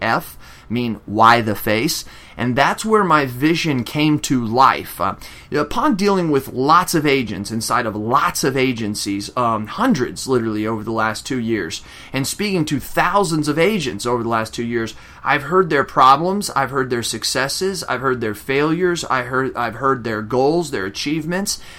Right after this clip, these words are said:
I've heard their, um, just the things that they're having t-,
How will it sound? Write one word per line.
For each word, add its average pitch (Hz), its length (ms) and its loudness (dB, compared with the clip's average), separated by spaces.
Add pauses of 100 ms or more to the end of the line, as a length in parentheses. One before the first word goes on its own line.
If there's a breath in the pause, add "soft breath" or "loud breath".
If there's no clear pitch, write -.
(120)
I've 135 200 2
heard 139 280 0
their, 123 240 2 (120)
um, 139 320 0
just 160 200 -6
the 156 80 -4
things 220 400 -2
that 180 180 -2
they're 185 200 4
having 165 360 0
t-, - 140 -8